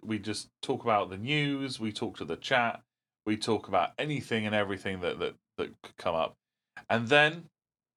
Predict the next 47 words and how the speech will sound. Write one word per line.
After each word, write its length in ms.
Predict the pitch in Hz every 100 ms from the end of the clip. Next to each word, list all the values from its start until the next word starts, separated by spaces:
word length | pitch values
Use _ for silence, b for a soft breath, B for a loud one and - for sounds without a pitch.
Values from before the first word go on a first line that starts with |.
| _ _ - 107
and 100 | 113
then 80 |
we 80 | 113
go 160 | 113 113
to 160 | -
the, 240 | 101 101 92
the, 160 | 87
we 200 | 80 98 95 -
record 280 | 107 139 120
the 100 | 110
episode 420 | 98 - 80 78
that 40 | 90
you're 220 | 120 131
listening 340 | 110 95 90
to 200 | - 92
right 340 | 85 87 82 -
now. 260 | 76 67 - _ _ _ _ _ -
Um, 400 | 98 95 92 - _ _ _ _
and 140 | 117 117
that's 240 | 156 131
the 100 | -
bit 200 | 123 110
that 100 | 98
goes 300 | 98 98 90
live. 260 | 90 82 85
That's 240 | 113 110
the 80 | -
bit 240 | 107 107 -
that's 200 | 90 117
not 260 | 123 101
as 120 | 110
exclusive. 600 | 95 - - 90 85 78 98
You 140 | 170
guys 260 | 175 165 -
can 220 | - 113
be 80 | 104
part 300 | - 90 90
of 60 |
the 60 | 95
exclusive 540 | 80 - 104 95 90
bit 220 | - 73 73
just 180 | 120
by 100 | 107
following 340 | 98 98 87 82
us 120 | -
on 100 | -
Twitch. 200 | - -